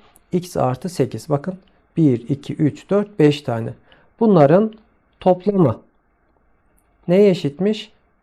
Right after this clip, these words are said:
A'ya. Beş tane x olduğunu görüyoruz. O zaman beş x. Sayıları toplayalım. İki, dört daha altı, altı daha on iki, sekiz daha yirmi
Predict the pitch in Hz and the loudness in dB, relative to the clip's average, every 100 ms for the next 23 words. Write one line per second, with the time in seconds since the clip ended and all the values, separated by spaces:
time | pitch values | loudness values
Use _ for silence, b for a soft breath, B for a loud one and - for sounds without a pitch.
0 | _ _ 147 147 127 107 - _ _ _ | _ _ 4 4 4 0 -6 _ _ _
1 | _ b b b b b - 147 160 202 | _ b b b b b -16 -4 0 0
2 | - 208 196 196 - 185 156 156 147 139 | 0 0 2 0 0 0 2 2 2 2
3 | 123 117 127 156 151 135 156 170 143 160 | 2 0 -4 -4 -2 0 0 0 0 -2
4 | 175 - - 120 - - _ _ _ - | -2 -8 -10 -10 -12 -20 _ _ _ -10
5 | - 147 156 180 180 165 - 131 135 196 | 0 2 4 2 2 -2 -2 -4 -2 -2
6 | 196 b b - 170 - 151 113 160 165 | -4 b b -8 -8 -2 0 0 0 0
7 | 160 135 120 143 147 139 - 180 - 143 | 0 0 0 2 2 2 0 -2 2 2
8 | 143 135 120 117 110 _ _ _ - 147 | 0 -2 -2 -2 -6 _ _ _ -2 0
9 | 165 165 - 180 180 b b b - 143 | 2 -2 -2 -2 -2 b b b -6 -4
10 | 143 120 123 131 160 139 120 120 113 113 | -4 -8 -6 -4 -4 -4 -4 -6 -4 -6
11 | 113 | -6